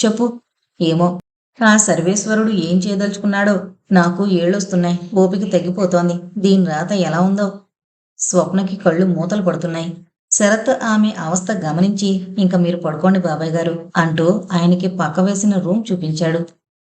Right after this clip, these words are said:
అప్పటికే గాయత్రి, భవానీ ఆదమరిచి నిద్రపోతున్నారు. స్వప్న తన రూమ్లోకొచ్చి పడుకోగానే శరత్ వెనకనే వచ్చి లైట్ తీసేశాడు. రోజు మైథిలి పనది.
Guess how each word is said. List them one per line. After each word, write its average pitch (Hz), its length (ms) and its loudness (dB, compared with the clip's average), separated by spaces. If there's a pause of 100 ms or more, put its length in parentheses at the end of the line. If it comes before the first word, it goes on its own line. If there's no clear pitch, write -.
(280)
అప్పటికే 214 640 0
గాయత్రి, 196 500 0
భవానీ 185 720 0
ఆదమరిచి 175 560 0
నిద్రపోతున్నారు. 170 760 -2 (560)
స్వప్న 196 440 0
తన 226 320 0
రూమ్లోకొచ్చి 233 560 -2
పడుకోగానే 185 840 0
శరత్ 180 420 -2
వెనకనే 165 460 -2
వచ్చి 196 320 0
లైట్ 170 280 -2
తీసేశాడు. 165 500 0 (600)
రోజు 180 400 4
మైథిలి 185 460 -2
పనది. 170 600 -4